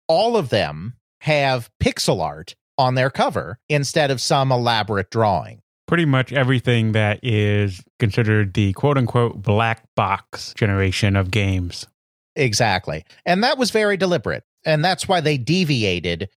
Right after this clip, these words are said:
Speaker 1: from the box art in Japan, is because they were not gonna put anything on there that wasn't an actual in-game element. So instead, you have that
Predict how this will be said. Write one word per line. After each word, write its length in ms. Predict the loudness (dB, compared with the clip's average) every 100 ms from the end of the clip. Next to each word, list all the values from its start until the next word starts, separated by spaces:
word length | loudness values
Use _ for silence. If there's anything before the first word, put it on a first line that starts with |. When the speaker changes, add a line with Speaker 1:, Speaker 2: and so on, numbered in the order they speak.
| _
Speaker 1:
from 640 | 0 2 2 0 -2 -6 -10
the 200 | -8 -6
box 340 | 0 0 0 0
art 340 | 0 0 -6 -6
in 140 | -4
Japan, 520 | -2 -2 -2 -2 -4
is 120 | -10 -6
because 320 | -2 0 2
they 100 | 2
were 260 | 2 2
not 260 | 2 0 0
gonna 120 | -2
put 160 | 0 0
anything 380 | 0 0 0 2
on 160 | 2
there 160 | 2 2
that 80 | 0
wasn't 360 | 0 0 0
an 80 | 0
actual 380 | 0 0 0 0
in-game 380 | 0 0 0 -2
element. 420 | -4 -8 -12 -16 _ _ _ _ _ _
So 160 | -2 0
instead, 320 | 2 0 2
you 100 | 2
have 200 | 2 0
that 240 | 0 0